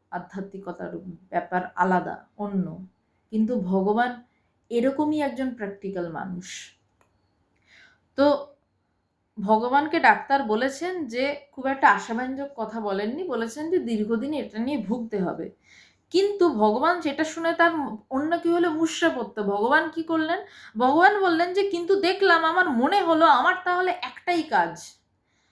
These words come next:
আরো বেশি করে তার কথা বলা, আরো বেশি করে আমি ঈশ্বরের কথা বলবো, আরো বেশি করে আমি জ্ঞানের কথা বলবো। আমরা ভাবি বয়স হয়েছে, আহ, শরীরের কষ্ট,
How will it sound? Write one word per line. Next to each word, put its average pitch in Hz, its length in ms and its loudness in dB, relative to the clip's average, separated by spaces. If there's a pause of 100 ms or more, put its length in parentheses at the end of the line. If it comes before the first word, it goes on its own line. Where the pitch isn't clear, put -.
(180)
আরো 277 260 6
বেশি 240 520 0
করে 277 280 2
তার 220 300 6
কথা 196 280 -4
বলা, 175 460 -6 (600)
আরো 269 300 8 (160)
বেশি 277 340 -2
করে 349 260 0
আমি 294 420 0
ঈশ্বরের 311 600 0
কথা 277 260 6
বলবো, 262 320 -2
আরো 240 340 4
বেশি 262 420 -2
করে 320 280 -2
আমি 285 180 -4
জ্ঞানের 233 420 0
কথা 226 260 0
বলবো। 185 520 -2 (300)
আমরা 294 360 4
ভাবি 302 300 4
বয়স 262 420 4
হয়েছে, 311 600 0 (360)
আহ, 214 400 -2
শরীরের 320 600 4
কষ্ট, 330 380 0